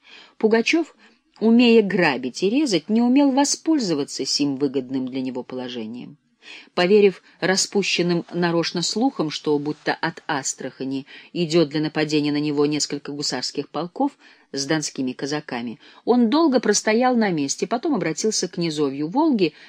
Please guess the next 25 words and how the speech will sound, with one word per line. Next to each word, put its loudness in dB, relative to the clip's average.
и -2
через 2
то 2
упустил 2
время, 2
чтобы -2
стать -4
на 2
угрожаемом 0
нападением -4
месте. -10
Показания -4
ложные. -2
Пугачёв 2
всё 2
стоял 0
под 2
Оренбургом 2
и -2
не 2
думал 2
обращаться -2
к -20
низовью -2
Волги. -4